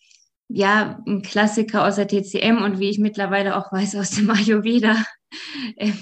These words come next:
dass die Speisen möglichst warm zu sich genommen werden sollen. Und es wäre aus Sicht der T C M auch gut, wenn man das so beibehält bei den Kindern. Also wenn man zum Beispiel morgens den Kindern, ähm,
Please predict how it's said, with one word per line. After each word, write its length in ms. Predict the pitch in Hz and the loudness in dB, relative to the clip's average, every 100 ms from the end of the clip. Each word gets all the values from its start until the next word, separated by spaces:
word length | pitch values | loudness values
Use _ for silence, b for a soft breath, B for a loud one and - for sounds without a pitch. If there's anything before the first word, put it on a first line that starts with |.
| - | -6
dass 320 | 202 208 - | -8 -8 -10
die 140 | 208 | -8
Speisen 640 | 208 - 175 202 220 214 208 | -8 -6 -2 0 0 2 2
möglichst 500 | 202 208 233 - 175 | 2 0 -4 -4 2
warm 340 | 175 220 254 | 4 6 4
zu 140 | 254 226 | 2 -2
sich 240 | 208 - | -4 -4
genommen 460 | 190 196 196 190 180 | -4 -2 -2 -2 -2
werden 340 | 180 180 175 | -4 -4 -4
sollen. 460 | 185 180 175 170 170 _ _ _ _ _ - | 0 0 2 -2 -6 _ _ _ _ _ -2
Und 300 | 233 247 214 | 2 2 0
es 160 | - | -4
wäre 460 | 190 226 233 226 226 B B B | 0 0 0 -4 -6 B B B
aus 280 | - 202 202 | -6 -4 -2
Sicht 200 | 226 220 | -2 -2
der 100 | 196 | -2
T 200 | 214 208 | -2 -4
C 180 | - - | -6 -4
M 420 | - 240 254 - | 2 4 4 4
auch 320 | 196 202 - | 0 0 -4
gut, 360 | 240 254 254 202 | 2 2 2 0
wenn 120 | 196 | 2
man 160 | 208 | 2
das 220 | 202 196 - | 0 -4 -6
so 160 | 226 | -4
beibehält 720 | 185 185 208 208 175 185 185 | -2 0 2 2 0 0 -2
bei 100 | 185 | -2
den 200 | 180 180 170 | -2 -4 -4
Kindern. 440 | 190 185 185 175 | -2 0 0 0
Also 300 | 73 180 185 | -2 -2 -2
wenn 120 | 190 | 0
man 160 | 208 208 | 2 2
zum 160 | 214 | 2
Beispiel 320 | 208 208 - 208 | 0 0 -2 0
morgens 680 | 196 208 220 226 226 220 - B B B B B - | 2 2 2 4 2 0 -8 B B B B B -2
den 200 | 214 208 | 0 0
Kindern, 680 | 208 233 233 226 220 220 220 | -2 -2 0 0 2 2 0
ähm, 600 | - 208 208 208 208 | -2 -2 0 0 -2